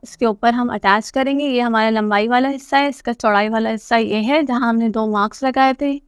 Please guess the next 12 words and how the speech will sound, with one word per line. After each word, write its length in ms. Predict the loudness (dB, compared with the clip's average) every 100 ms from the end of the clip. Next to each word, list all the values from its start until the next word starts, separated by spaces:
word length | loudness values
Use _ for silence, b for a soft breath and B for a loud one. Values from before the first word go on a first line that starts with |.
| _
इस 140 | -12 -2
तरीके 340 | 0 0 -2
से 120 | 0
आपने 440 | 2 2 0 -2 -2 _ _ _ -10
इस 280 | -8 -4
इला-, 160 | -2 -2 2
इलास्टिक 600 | 2 2 0 0 0 -2 _ _ _ -14
स्ट्रिप 400 | -8 -4 -4 _
को 140 | 2 2
फोल्ड 380 | 0 -2 -2 -2
करना 320 | 0 2 2
है 200 | 0 -2